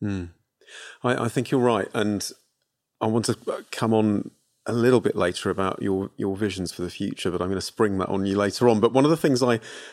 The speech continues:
I really like about this, in the beginning of the book, you said, "Look, you know, all I want is fifteen minutes of your time a day."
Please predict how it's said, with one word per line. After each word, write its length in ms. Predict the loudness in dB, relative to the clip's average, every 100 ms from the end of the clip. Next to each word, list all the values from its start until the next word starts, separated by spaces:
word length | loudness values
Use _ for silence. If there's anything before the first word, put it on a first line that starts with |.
| -20 -2
I 40 |
really 320 | 4 6 6 6
like 200 | 2 0
about 200 | -4 -2
this, 200 | -4 -2
in 160 | 0
the 60 | 0
beginning 480 | 0 0 0 2 2
of 80 |
the 80 | -2
book, 340 | 0 -2 -2 -6
you 80 |
said, 240 | -4 -2 0
"Look, 200 | 0 0 -6 -6 -4
you 60 |
know, 140 | -2 0
all 160 | 0
I 40 | 2
want 200 | 0 -2
is 100 | -2
fifteen 420 | -2 0 0 0
minutes 280 | 0 -2 -4
of 80 | -4
your 140 | -4
time 340 | -4 -4 -2
a 60 | 0
day." 440 | 0 0 0 -4